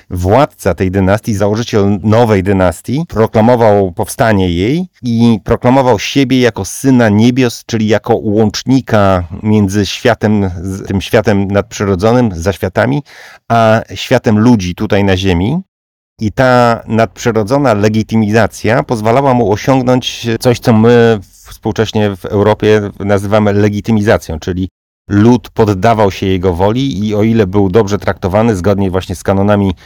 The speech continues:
konfucjanizmu, tego, że władca powinien być edukatorem i opiekunem tego ludu, no to póki to miało miejsce, póki władcy, kolejni władcy tej dynastii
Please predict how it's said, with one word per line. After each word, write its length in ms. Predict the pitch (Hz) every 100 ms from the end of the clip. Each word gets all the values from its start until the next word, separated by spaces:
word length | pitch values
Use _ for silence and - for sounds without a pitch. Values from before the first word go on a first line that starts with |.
| _
konfucjanizmu, 880 | 98 92 - - 92 107 113 120
tego, 320 | 110 101 95 92
że 140 | 90
władca 420 | 87 95 - 95
powinien 380 | 92 92 95 92
być 200 | 87 -
edukatorem 720 | 101 95 87 87 107 101 98
i 160 | 101 98
opiekunem 560 | 90 95 - 113 92
tego 220 | 80 87 87
ludu, 380 | 85 92 127 156 _ _ _ -
no 80 | 110
to 340 | 120 117 92 -
póki 280 | 123 -
to 360 | 101 110 110 95 -
miało 240 | 104 104
miejsce, 460 | 101 110 117 - -
póki 280 | - - 98
władcy, 720 | 95 113 110 - - 104 98
kolejni 400 | - 101 113 101
władcy 460 | 87 95 - - 92
tej 180 | 95 87
dynastii 540 | 92 98 101 - 87